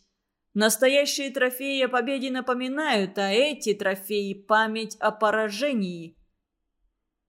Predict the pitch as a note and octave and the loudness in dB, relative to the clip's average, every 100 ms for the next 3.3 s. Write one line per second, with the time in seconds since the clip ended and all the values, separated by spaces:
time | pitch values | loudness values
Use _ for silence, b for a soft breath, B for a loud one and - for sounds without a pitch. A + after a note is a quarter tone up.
0 | _ - B3+ D4 D#4+ G4 - D#4+ E4 D4+ | _ 0 4 4 4 -2 -2 -4 -4 -4
1 | D4+ E4 C4+ C#4+ C#4+ C#4+ C#4+ C#4 A#3+ C4 | -4 -4 -2 -2 -2 -4 -4 -6 -4 -4
2 | - B3+ B3 B3 B3 C#4+ A#3+ G3 G3 - | -4 -4 -4 -2 -2 -2 2 2 0 -4
3 | G3 F3 | -4 -6